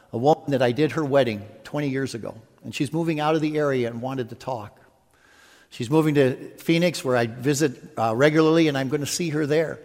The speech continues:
But these are all spawned because we're taking care of our brothers and sisters. And then also we have to look up to who are our spiritual parents, who are our mentors, who do we have that we can learn from and grow from.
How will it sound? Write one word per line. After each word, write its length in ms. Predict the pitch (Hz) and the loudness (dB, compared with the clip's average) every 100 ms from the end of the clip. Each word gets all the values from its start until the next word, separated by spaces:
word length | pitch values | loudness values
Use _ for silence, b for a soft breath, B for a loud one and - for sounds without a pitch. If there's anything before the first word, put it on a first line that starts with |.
| b b b b | b b b b
But 120 | 131 | -2
these 140 | 160 156 | 0 0
are 100 | 160 | -2
all 180 | 160 180 | -2 -2
spawned 640 | - - 165 156 127 104 | -2 -2 -2 0 -2 -4
because 360 | 113 - 123 107 | -6 -4 -4 -4
we're 100 | 117 | -6
taking 420 | - 151 147 120 | -6 -6 -6 -8
care 680 | - - 147 123 107 104 - 113 | -10 -4 0 2 0 -4 -14 -12
of 140 | 104 | -8
our 100 | 110 | -6
brothers 400 | 101 127 113 104 | -2 -2 -2 -6
and 100 | 107 | -8
sisters. 560 | - 123 - 101 - - _ _ _ _ b b b - | -4 -4 -4 -12 -14 -20 _ _ _ _ b b b -2
And 140 | 139 | 4
then 120 | 170 | 6
also 380 | 156 165 165 165 | 8 6 6 2
we 160 | 143 135 | 2 2
have 180 | 143 - | 2 2
to 80 | |
look 200 | 131 127 | 0 0
up 520 | 135 120 - - - - | 2 0 0 -14 -20 -8
to 100 | 120 | -4
who 80 | |
are 100 | 135 | 0
our 100 | 120 | 0
spiritual 460 | 107 - 120 113 107 | -2 -4 -6 -4 -8
parents, 440 | - 120 113 - - | -6 -6 -6 -12 -10
who 160 | 151 | -8
are 120 | 156 | -8
our 140 | 120 143 | -6 -6
mentors, 540 | 123 107 101 - - b b b b | -4 -8 -10 -16 -18 b b b b
who 120 | 185 | 2
do 80 | 180 | 6
we 220 | 160 190 | 6 4
have 320 | 131 143 120 | 4 2 2
that 100 | 123 | 0
we 140 | 131 131 | -4 -4
can 200 | 131 113 | -4 -2
learn 220 | 123 131 | -2 -2
from 300 | 123 113 98 | -4 -6 -6
and 120 | 104 | -6
grow 220 | 101 123 | 2 2
from. 360 | 123 - 95 98 | 2 -2 -6 -8